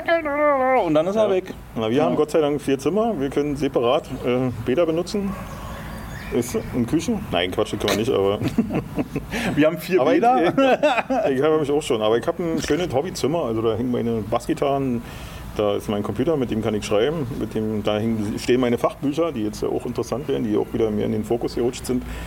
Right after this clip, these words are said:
Speaker 2: seit meiner neuen, äh, gerückt sind, seit meiner neuen Tätigkeit. Und, äh, ja, deswegen, also ich brauche, glaube ich, keine Garage.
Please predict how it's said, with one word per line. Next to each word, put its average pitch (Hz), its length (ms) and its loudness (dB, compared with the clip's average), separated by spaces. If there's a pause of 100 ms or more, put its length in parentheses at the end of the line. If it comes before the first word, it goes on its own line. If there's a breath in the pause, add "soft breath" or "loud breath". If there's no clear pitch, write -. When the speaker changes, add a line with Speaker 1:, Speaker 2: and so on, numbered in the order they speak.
(120 loud breath)
Speaker 2:
seit 110 180 2
meiner 107 180 0
neuen, 107 420 0
äh, 101 120 0
gerückt 113 260 2
sind, 147 160 0 (240)
seit - 180 0
meiner 110 160 -2
neuen 202 200 0
Tätigkeit. 131 440 -2 (1400 loud breath)
Und, 104 320 2
äh, 95 240 2 (320)
ja, 92 280 2
deswegen, 117 400 0
also 92 360 0 (440 loud breath)
ich - 80 -2 (360)
brauche, 156 360 2
glaube 131 220 0
ich, 117 60 -4
keine 123 200 0
Garage. 95 420 2